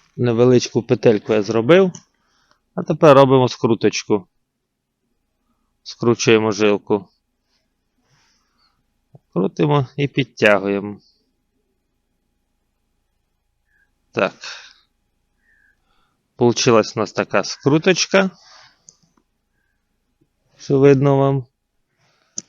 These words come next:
Тут зараз робимо вузол вісімку. В'яжемо. Двійний, подвійний. Та теж змочуємо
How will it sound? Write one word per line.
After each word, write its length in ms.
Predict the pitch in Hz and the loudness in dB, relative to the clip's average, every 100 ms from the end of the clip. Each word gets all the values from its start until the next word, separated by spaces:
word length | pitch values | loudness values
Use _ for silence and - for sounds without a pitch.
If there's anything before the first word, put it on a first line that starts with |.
| _ _ _ _ _ | _ _ _ _ _
Тут 160 | 135 | -2
зараз 360 | 123 131 123 - | 2 4 4 2
робимо 520 | 123 127 127 123 113 - - | 4 4 2 0 -4 -10 -4
вузол 380 | 117 113 120 113 | 0 2 2 2
вісімку. 640 | 117 - 101 95 104 - _ _ _ _ _ _ _ _ _ _ _ _ _ _ _ _ _ 101 | -2 -4 -12 -14 -20 -20 _ _ _ _ _ _ _ _ _ _ _ _ _ _ _ _ _ -6
В'яжемо. 720 | 98 90 87 92 95 95 - _ _ _ _ _ _ _ _ _ _ - | -4 -4 -6 -8 -10 -12 -18 _ _ _ _ _ _ _ _ _ _ -6
Двійний, 600 | 104 107 104 101 92 _ _ | -2 -2 -2 -6 -6 _ _
подвійний. 680 | 113 110 113 107 101 98 - _ _ _ _ _ _ _ _ _ _ _ _ _ _ _ _ _ _ _ _ _ _ _ _ _ _ _ - | -2 0 0 0 -4 -10 -14 _ _ _ _ _ _ _ _ _ _ _ _ _ _ _ _ _ _ _ _ _ _ _ _ _ _ _ -10
Та 120 | 117 | -4
теж 180 | 123 107 | -2 -2
змочуємо 720 | 107 110 92 - 104 104 | -2 -6 -6 -4 -4 -4